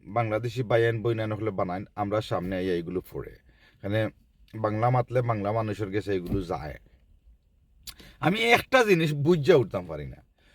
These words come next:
সোশ্যাল মিডিয়া খুললেও বর্তমানে দেখা যায় যে একে অন্যরে লইয়া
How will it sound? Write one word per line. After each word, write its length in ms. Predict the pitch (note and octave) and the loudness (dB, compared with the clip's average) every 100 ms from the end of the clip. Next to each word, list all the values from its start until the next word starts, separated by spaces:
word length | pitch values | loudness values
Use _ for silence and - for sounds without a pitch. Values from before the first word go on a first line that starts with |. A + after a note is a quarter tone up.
| _ - - | _ -20 -6
সোশ্যাল 520 | F3+ G3+ A3+ - C4 C4 | 4 4 4 4 6 6
মিডিয়া 500 | B3+ B3 G#3 G#3+ G#3 - | 0 -2 4 4 4 -2
খুললেও 540 | - G3 D#3 F3 C4+ B3+ F#3 C#3+ - _ _ _ _ B2 | -2 2 2 10 10 10 4 -4 -14 _ _ _ _ -4
বর্তমানে 540 | D#3 B2+ D3 C3+ C3+ D3 | -4 -2 0 2 2 4
দেখা 260 | D3 C3+ | 4 6
যায় 240 | A#2+ A2 G2 | 4 4 2
যে 340 | G2 F#2+ F2 - _ _ _ _ _ _ _ - D#3 | 0 -2 -4 -10 _ _ _ _ _ _ _ 2 2
একে 240 | D#3 F#3 | 6 4
অন্যরে 580 | F3+ D3 D#3+ D3+ D#3+ D#3+ | 4 4 4 4 4 4
লইয়া 340 | D#3 C#3 A#2+ | 4 4 6